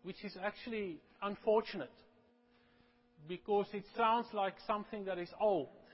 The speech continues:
We don't need it anymore. Uh, it is something that many times is also, there's a few interesting stories that we can remember from,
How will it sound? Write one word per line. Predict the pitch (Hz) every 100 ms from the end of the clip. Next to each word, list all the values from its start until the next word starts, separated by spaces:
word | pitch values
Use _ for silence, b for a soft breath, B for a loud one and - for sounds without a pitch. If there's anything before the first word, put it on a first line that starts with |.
| B
We | 175
don't | 175 208 208
need | 190 208 226
it | 214 190
anymore. | 180 160 127 127 _ _ _ _ _ _ - _ _ _ _ _ _ _ 151
Uh, | 151 156 151
it | 180
is | 202 190 -
something | 226 226 - 214 190
that | 180 175 - - _ _ _ 170
many | 180 208 220 -
times | 202 202 -
is | 190 190
also, | 202 - 208 202 185
there's | 190 -
a | -
few | 254 269
interesting | 233 240 247 - 226
stories | - 233 233 240 -
that | 196
we | 208
can | 202 214
remember | 202 202 208 214 208
from, | 208 202 95